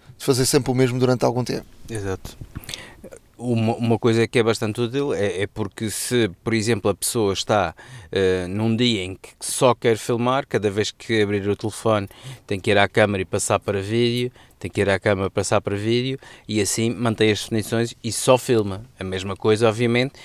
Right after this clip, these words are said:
Speaker 2: é basta, basta depois mudar uma vez para a câmara e depois automaticamente, mantendo as definições, sempre que abrir a aplicação vai para a câmara. Portanto, é muito útil, por exemplo, em,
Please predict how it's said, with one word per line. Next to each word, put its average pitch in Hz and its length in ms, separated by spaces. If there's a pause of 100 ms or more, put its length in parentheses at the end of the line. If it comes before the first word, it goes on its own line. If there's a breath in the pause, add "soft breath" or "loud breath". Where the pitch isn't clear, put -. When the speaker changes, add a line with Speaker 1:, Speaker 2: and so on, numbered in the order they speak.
(160 loud breath)
Speaker 2:
é 95 320
basta, 101 400
basta 104 380
depois 117 360
mudar 117 380
uma 113 160
vez 110 360
para 113 320
a 107 40
câmara 147 540 (420 soft breath)
e 120 140
depois 139 440
automaticamente, 151 800 (340)
mantendo 117 480
as 117 140
definições, 139 720 (200 loud breath)
sempre - 380
que - 120
abrir 117 260
a 120 40
aplicação 135 540
vai 131 140
para 131 160
a - 20
câmara. 143 280
Portanto, 92 320
é 95 40
muito 113 320
útil, 127 280 (220 loud breath)
por - 80
exemplo, 117 300
em, 117 140